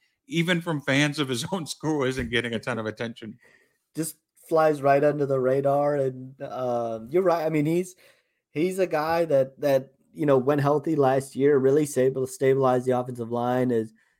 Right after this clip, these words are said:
Speaker 2: is really good, obviously, in the run game specifically. Uh, but A and M really has, like, a good foundation. It's not gonna be like last year, having to replace four guys and then injuries kinda step in and, and all that. And it just got out of whack around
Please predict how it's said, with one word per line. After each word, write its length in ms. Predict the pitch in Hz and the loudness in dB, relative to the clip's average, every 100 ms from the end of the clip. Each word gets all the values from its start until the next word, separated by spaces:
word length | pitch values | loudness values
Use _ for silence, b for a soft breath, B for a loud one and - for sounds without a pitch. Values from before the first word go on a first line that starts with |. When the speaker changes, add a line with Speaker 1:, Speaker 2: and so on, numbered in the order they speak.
| _ - | _ -12
Speaker 2:
is 140 | 123 | -2
really 220 | 131 151 139 | 4 4 6
good, 180 | 135 | 4
obviously, 360 | 131 127 117 127 | 4 2 0 -2
in 80 | 120 | -2
the 80 | 110 | -2
run 280 | 123 131 | 0 0
game 400 | 120 120 117 110 110 | 0 -2 -2 -8 -12
specifically. 920 | - - - 139 143 139 110 113 - _ | -20 -14 -8 -4 -4 -2 -2 -2 -4 _
Uh, 580 | 123 123 117 113 110 107 110 | 0 2 2 0 -2 -6 -2
but 200 | 147 131 - | -2 -2 -6
A 140 | 135 170 | 0 4
and 100 | 208 | 4
M 140 | 165 135 | 4 4
really 280 | 139 156 | 6 6
has, 320 | 143 135 131 123 | 4 2 0 -2
like, 160 | 120 | -8
a 40 | 120 | -4
good 240 | 127 123 | -2 0
foundation. 600 | - 120 113 117 117 127 | 0 -2 0 0 0 0
It's 220 | 123 151 | 0 2
not 180 | 180 190 | 4 4
gonna 160 | 185 147 | 4 4
be 120 | 139 | 4
like 200 | 127 117 | 4 2
last 360 | 120 120 113 131 | 0 0 -2 0
year, 160 | 120 | 2
having 160 | 120 123 | 2 2
to 80 | 117 | -2
replace 360 | 110 120 117 | -2 -2 -2
four 260 | - 113 107 | -4 -4 -4
guys 480 | 101 92 107 113 104 | -4 -4 -2 -4 -4
and 80 | 120 | -6
then 140 | 117 | -4
injuries 500 | 113 113 117 113 110 | -4 -4 -4 -4 -4
kinda 240 | - 117 | -8 -8
step 340 | 107 - 117 - | -6 -6 -6 -2
in 360 | 117 117 113 | -2 -2 -4
and, 140 | 107 104 _ _ _ _ | -8 -12 _ _ _ _
and 100 | 113 | 0
all 200 | 123 123 | 4 4
that. 360 | 117 117 117 113 | 4 2 2 0
And 140 | 110 | 0
it 100 | 117 | 0
just 200 | 147 151 | 0 0
got 160 | - 123 | 2 4
out 140 | 113 107 | 4 2
of 80 | |
whack 300 | 104 110 104 | 0 0 -2
around 200 | 117 110 | -2 -2